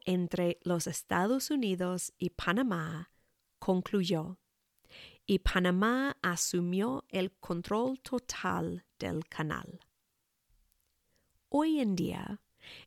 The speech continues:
el Canal de Panamá es un sitio popular con turistas y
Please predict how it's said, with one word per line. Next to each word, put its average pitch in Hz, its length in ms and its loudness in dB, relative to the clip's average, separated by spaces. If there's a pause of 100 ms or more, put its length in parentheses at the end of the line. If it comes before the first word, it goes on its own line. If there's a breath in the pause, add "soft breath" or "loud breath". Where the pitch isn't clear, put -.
el 233 200 6
Canal 254 600 4
de 311 120 4
Panamá 185 800 -2 (100)
es 214 220 -2
un 254 160 4
sitio 254 540 0
popular 202 800 0
con 202 300 0
turistas 214 840 -2 (460 loud breath)
y 196 400 2